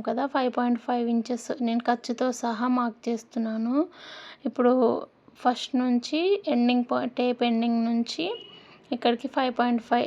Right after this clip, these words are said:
ఎండింగ్ మార్క్ చేశాను కదా, ఈ ఫైవ్ పాయింట్ ఎండ్, ఫైవ్లో టూ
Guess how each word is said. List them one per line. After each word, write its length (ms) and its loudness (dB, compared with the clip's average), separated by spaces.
ఎండింగ్ 340 2
మార్క్ 300 0
చేశాను 400 -2
కదా, 160 0
ఈ 20 2
ఫైవ్ 260 0
పాయింట్ 340 0
ఎండ్, 200 2
ఫైవ్లో 460 4
టూ 80 6